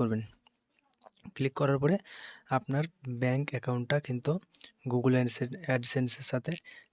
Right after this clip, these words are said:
লিংক হয়ে যাবে অথবা অ্যাড হয়ে যাবে, ঠিক আছে? এরপরে আপনি YouTube থেকে যেটা আর্নিং করবেন সেটা আপনার Google AdSense-এ অ্যাড হয়ে যাবে এবং Google AdSense, আহ, মানে পেমে-,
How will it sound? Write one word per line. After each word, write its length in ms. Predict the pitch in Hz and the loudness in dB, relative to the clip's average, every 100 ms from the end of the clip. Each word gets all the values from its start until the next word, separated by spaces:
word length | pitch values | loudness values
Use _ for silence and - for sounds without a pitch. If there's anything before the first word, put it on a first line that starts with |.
| 127 | 4
লিংক 160 | 131 135 | 4 6
হয়ে 120 | 135 135 | 4 4
যাবে 140 | 143 165 131 | 4 4 0
অথবা 260 | - 123 131 - | 0 -2 0 0
অ্যাড 180 | 127 117 | -2 2
হয়ে 120 | 113 110 | 4 4
যাবে, 160 | 104 113 - _ - | 0 -6 -10 _ -4
ঠিক 120 | 160 180 | 0 2
আছে? 100 | 151 _ _ 151 | 0 _ _ 4
এরপরে 480 | 160 - 185 185 185 190 190 - - 143 | 4 10 10 12 12 12 8 2 -2 0
আপনি 320 | - 151 156 165 175 - 147 | 4 6 10 10 8 2 4
YouTube 280 | 143 151 143 | 6 4 0
থেকে 140 | 139 143 | 2 4
যেটা 180 | 135 139 127 | 4 2 2
আর্নিং 220 | 131 135 143 143 | 4 4 4 4
করবেন 260 | 135 151 208 - _ - - | 4 6 4 2 _ -10 -2
সেটা 240 | 131 - 127 | 0 4 2
আপনার 240 | 127 127 123 | 4 2 4
Google 240 | 131 131 139 | 2 6 6
AdSense-এ 520 | 135 - 143 139 - 143 | 4 4 4 4 4 6
অ্যাড 140 | 127 123 | 8 10
হয়ে 100 | 131 | 10
যাবে 140 | 135 202 220 _ - - | 10 8 6 _ -18 -8
এবং 140 | - 120 131 | -2 4 8
Google 280 | 139 151 135 131 | 10 10 8 4
AdSense, 420 | 123 - 175 - - - - - - 135 | 4 6 8 8 2 -16 -14 -16 -6 2
আহ, 380 | 123 120 120 120 - - - - - 143 | 4 4 4 2 -2 -18 -20 -20 -4 2
মানে 200 | 135 127 127 127 - - - _ _ _ - | 6 8 8 6 2 -12 -20 _ _ _ 4
পেমে-, 300 | 135 135 | 8 8